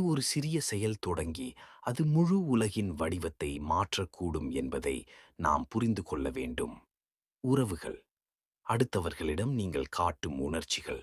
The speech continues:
அல்லது செயல் நீங்கள் வாழ்க்கையில் எதிர்கொள்ளும் உறவுகளுக்கு பெரிதும் பாதிக்கின்றது. நல்ல அன்பு அல்லது ஆவேசம் உங்கள் உறவுகளின் சுகாதாரத்திற்கு பலத்த தாக்கத்தை ஏற்படுத்தும்.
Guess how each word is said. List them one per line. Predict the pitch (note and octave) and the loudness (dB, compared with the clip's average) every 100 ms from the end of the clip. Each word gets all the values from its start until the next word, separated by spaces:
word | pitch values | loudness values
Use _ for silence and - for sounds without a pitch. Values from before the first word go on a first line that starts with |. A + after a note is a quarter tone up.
| - - - | -12 -20 -8
அல்லது | - G2+ B2+ C3+ | -2 0 0 0
செயல் | C3+ D#3 B2+ D2 - _ _ _ _ _ - | -2 0 -2 -6 -12 _ _ _ _ _ -2
நீங்கள் | A2 G2+ E2+ | 0 0 -4
வாழ்க்கையில் | E2 B2 D#3+ - B2+ B2 A2 | -2 -2 -2 -2 -2 -2 -2
எதிர்கொள்ளும் | G#2+ B2 A#2 A#2 A2 G2+ | -4 -4 -2 0 0 -2
உறவுகளுக்கு | F2 F#2 F2 D#2+ D2+ - A2+ D3 - - | -4 -4 -6 -8 -10 -8 -6 -6 -8 -12
பெரிதும் | - D#3+ F3+ F#3 F#3 | -2 0 2 0 -2
பாதிக்கின்றது. | A2+ G#2+ C3 A#2 E2+ C#2+ C#2+ - - _ _ _ _ _ _ - | -2 -2 -2 -4 -8 -8 -10 -12 -18 _ _ _ _ _ _ -8
நல்ல | C#3 D3+ D#3+ | -4 -2 0
அன்பு | F#2 D#2 D2+ C2 - - | -2 -4 -8 -10 -12 -10
அல்லது | - C#3+ C#3+ D3 | -6 -2 -2 0
ஆவேசம் | G2+ F2 D#2+ C#2+ - - - - - | 0 0 -2 -6 -6 -6 -10 -18 -18
உங்கள் | - F#2+ D2+ | -8 -6 -4
உறவுகளின் | D2 G#2 A#2 A2 F#2+ F#2 F2+ | -4 0 0 -2 -4 -6 -6
சுகாதாரத்திற்கு | - A2 A#2 A2+ G2+ E2 D2 - - - B1+ - _ _ | -6 -2 0 0 0 -2 -4 -10 -14 -12 -14 -14 _ _
பலத்த | F2 A2 C3+ C#3 - | 0 0 -2 -6 -2
தாக்கத்தை | F2 E2+ - - D2+ D2 | 0 0 -2 -10 -8 -6
ஏற்படுத்தும். | F#2 A2 D2+ D2 - C#2 | -4 -4 -4 -8 -6 -10